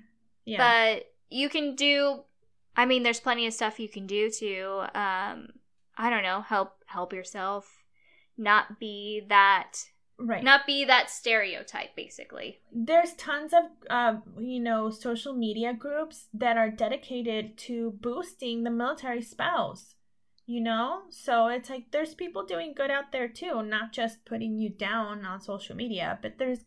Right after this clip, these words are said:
Speaker 1: good ones too. So concentrate on
Speaker 2: Yes.
Speaker 1: those. Ignore the dependopotamus,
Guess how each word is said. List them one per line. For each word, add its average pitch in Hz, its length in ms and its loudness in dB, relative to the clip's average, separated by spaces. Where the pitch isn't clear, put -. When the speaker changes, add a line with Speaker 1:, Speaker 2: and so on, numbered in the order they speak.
Speaker 1:
good 359 240 0
ones 262 340 -6
too. 233 460 -4
So 220 240 -2
concentrate 302 440 -2
on 302 140 0
Speaker 2:
Yes. - 20 -6
Speaker 1:
those. 233 260 -2
Ignore 247 680 0
the 247 140 0
dependopotamus, 226 1120 -2